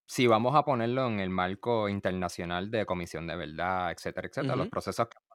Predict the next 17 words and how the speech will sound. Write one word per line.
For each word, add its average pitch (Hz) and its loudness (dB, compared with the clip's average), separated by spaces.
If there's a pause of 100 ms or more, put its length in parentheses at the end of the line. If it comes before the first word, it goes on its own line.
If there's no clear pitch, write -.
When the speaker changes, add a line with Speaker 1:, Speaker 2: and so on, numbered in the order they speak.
Speaker 1:
pasado 107 0
otra, 104 -2
otros 104 -4
países, 95 -2 (260)
eh, 87 -6
latinoamericanos 87 -4 (640)
con, 85 2
con 101 -2
programas 90 2
de 104 0
vigilancia 107 0
similares 104 -2 (480)
y 87 -4
policía 82 -4
secreta 95 -6
similar. 110 -8 (800)
Speaker 2:
Sí. 208 -10